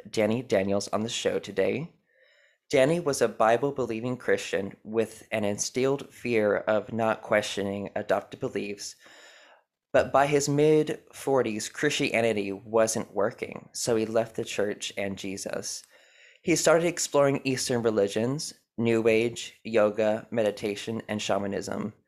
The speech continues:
He runs a YouTube channel called Rethinking Jesus, where he challenges the narrative of Jesus and Christianity presented to us. Danny has discovered through his deconstruction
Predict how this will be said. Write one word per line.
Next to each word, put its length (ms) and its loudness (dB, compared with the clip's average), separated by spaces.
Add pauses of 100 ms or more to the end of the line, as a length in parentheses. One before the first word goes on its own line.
(540)
He 120 2
runs 260 6
a 80 2
YouTube 440 -2
channel 520 -2
called 320 4
Rethinking 840 -4
Jesus, 640 -4
where 140 -4
he 100 -6
challenges 800 -2
the 100 2
narrative 560 0
of 160 -4
Jesus 560 -6
and 180 -8
Christianity 840 -4
presented 680 -2
to 180 -12
us. 440 -12 (600)
Danny 360 2
has 160 -4
discovered 680 -2
through 180 -6
his 220 -2
deconstruction 840 -6